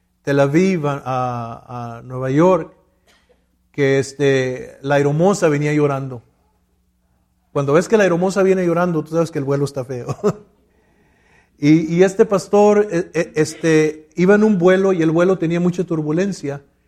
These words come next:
Y luego le explicaron a él, le dijo, "Es que cada vez que el avión sube de nivel, encuentra turbulencia de ir de un nivel a otro nivel."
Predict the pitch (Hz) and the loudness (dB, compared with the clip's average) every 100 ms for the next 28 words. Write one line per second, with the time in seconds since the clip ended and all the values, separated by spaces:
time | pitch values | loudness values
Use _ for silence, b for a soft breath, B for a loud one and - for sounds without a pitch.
0 | _ _ _ _ 139 147 175 180 170 156 | _ _ _ _ -2 2 2 2 -2 -4
1 | 147 165 170 160 151 170 160 - 139 143 | -2 -2 -2 -2 0 0 -2 -2 -2 -2
2 | 143 156 180 165 185 185 175 180 185 - | -2 -2 -2 -2 0 2 2 2 0 -4
3 | - 147 143 139 160 180 160 151 - - | -2 0 0 0 0 2 0 -4 -12 -16
4 | - 170 175 165 151 139 139 165 196 220 | -2 0 2 2 0 -2 2 2 2 -4
5 | - _ _ _ _ _ 131 123 156 156 | -12 _ _ _ _ _ -14 -4 -2 0
6 | 165 156 143 139 139 180 196 - 139 131 | -2 -2 -2 -2 0 0 -2 -4 -4 -2
7 | 139 147 143 139 151 143 131 139 139 135 | -2 -2 -2 -2 -2 -2 -4 -4 -4 -4
8 | 135 139 131 120 131 123 | -6 -8 -6 -4 -4 -6